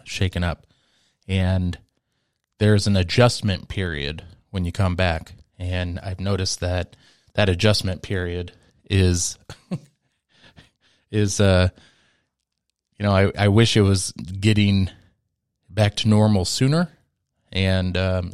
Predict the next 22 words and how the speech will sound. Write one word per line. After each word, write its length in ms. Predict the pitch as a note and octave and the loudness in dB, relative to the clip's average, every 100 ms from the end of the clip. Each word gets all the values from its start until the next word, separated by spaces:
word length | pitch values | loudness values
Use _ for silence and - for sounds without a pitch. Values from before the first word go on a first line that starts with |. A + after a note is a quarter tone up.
| - | -6
and 160 | G2 | -4
finally, 520 | - B2+ B2+ A2+ G2+ | 2 2 4 2 0
I 80 | F2+ | -2
think 240 | F#2+ G#2+ F#2+ | -4 -4 -4
we're 80 | |
there. 340 | F#2 G2+ G2 F2 _ _ _ _ _ _ - | -2 0 0 -2 _ _ _ _ _ _ -6
But 340 | G#2 F#2 F2+ - _ _ _ _ _ _ | 0 0 0 -6 _ _ _ _ _ _
dear 220 | - A#2+ G2+ | 0 2 4
God, 420 | F#2+ G2 F2+ - - _ _ | 4 4 2 -2 -16 _ _
this 240 | A2 G#2+ | -4 -4
dog, 460 | - G#2 G2+ G2+ F#2 - - | -2 -2 0 -2 -6 -16 -12
um, 600 | G2+ G2 F#2+ F#2+ F#2 E2+ _ _ _ _ _ _ _ _ | -6 -2 -2 -4 -6 -10 _ _ _ _ _ _ _ _
I 100 | - | -2
love 220 | A2+ A#2 A#2 | 2 4 4
him. 160 | A#2 | 4
I, 140 | G2 G2+ | 2 0
I 100 | G2 | -2
take 260 | F#2+ C#3 C3 | 0 0 0
him 120 | F#2+ | -2
everywhere 560 | G2+ G#2+ G#2+ A2 G#2+ G#2 | 0 2 2 2 0 -4
with 220 | A2 G#2+ | -6 -2
me, 260 | A2 G#2+ | -2 -2